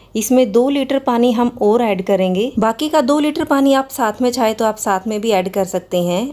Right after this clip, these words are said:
अगर आपने बाद में डालना है, जब आपने पीना हो आप तब भी डाल सकते हैं। हम इसको एक जार में डालकर फ्रिज में स्टोर करके रख देंगे और जब हमने सर्व करना होगा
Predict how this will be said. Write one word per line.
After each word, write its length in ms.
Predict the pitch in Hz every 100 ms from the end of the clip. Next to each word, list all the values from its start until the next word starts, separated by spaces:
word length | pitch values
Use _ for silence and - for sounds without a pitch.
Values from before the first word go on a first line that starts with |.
| 202
अगर 240 | 180 190
आपने 280 | 180 190 185
बाद 260 | 175 170
में 140 | 202 226
डालना 300 | 202 185 190
है, 220 | 185 226
जब 220 | 202 185
आपने 260 | 180 175 190
पीना 260 | 185 180 196
हो 180 | 208 190
आप 180 | 185 -
तब 160 | 190 165
भी 100 | 220
डाल 200 | 208 185
सकते 320 | 190 190 190
हैं। 220 | 190 226 - - _ _ -
हम 200 | 262 339
इसको 220 | 339 330
एक 140 | 320
जार 240 | 240 226 233
में 140 | 262
डालकर 340 | 247 233 233 254
फ्रिज 280 | 262 226 208
में 100 | 220
स्टोर 280 | 220 220 202
करके 300 | 208 202 208
रख 180 | 202 185
देंगे 400 | 202 185 190 254 -
और 100 | 202
जब 200 | 196 190
हमने 260 | 208 190 190
सर्व 260 | 185 185 214
करना 300 | 262 226 214
होगा 280 | 208 208